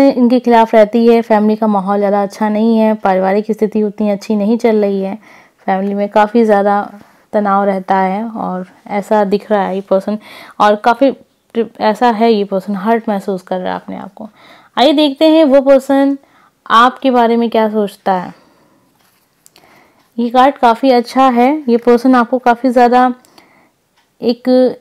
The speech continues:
हिम्मत वाला मेहनती इंसान जो सबकी कद्र करता है और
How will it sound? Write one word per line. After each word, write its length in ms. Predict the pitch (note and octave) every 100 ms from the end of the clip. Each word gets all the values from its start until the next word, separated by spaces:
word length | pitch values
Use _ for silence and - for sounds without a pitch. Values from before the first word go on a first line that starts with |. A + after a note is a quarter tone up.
| _ -
हिम्मत 460 | A3+ B3+ C#4 C4
वाला 280 | B3 B3 A#3+
मेहनती 540 | A3+ A3 A3 A#3 B3 B3+
इंसान 640 | A#3 G#3+ G#3 G#3 A#3 B3 B3 _ _ _ _
जो 260 | A3 G#3 A#3
सबकी 320 | A#3 A3+ B3 A#3+
कद्र 260 | A#3+ A3 A#3
करता 380 | A#3 A3 G#3+ A3
है 280 | A3 A3 A3
और 480 | G3+ G3 G3 G3+